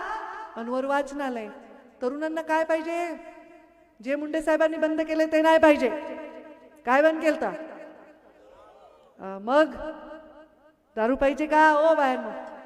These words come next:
पाहिजे का? नाही तर घरी आल्यावर हे दणके. कोणत्याही स्टँडर्डचा नवरा असो, दारू पिऊन आल्यावर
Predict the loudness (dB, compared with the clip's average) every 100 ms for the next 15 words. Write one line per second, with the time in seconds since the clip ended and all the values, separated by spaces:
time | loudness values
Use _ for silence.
0 | -20 -20 -20 0 2 2 4 4 2 -4
1 | -12 -14 -16 -18 -20 -20 -20 _ -12 -10
2 | -8 -6 0 2 4 4 8 6 6 -4
3 | -8 -12 -14 -16 2 2 2 -2 -8 -10
4 | -16 -20 -20 -20 -20 -20 _ _ _ _
5 | _ -4 0 4 4 4 -4 -2 2 2
6 | 2 0 -2 -2 0 -2 -4 -2 -2 -4
7 | -4 -2 -2 -4 -6 -4 -2 -2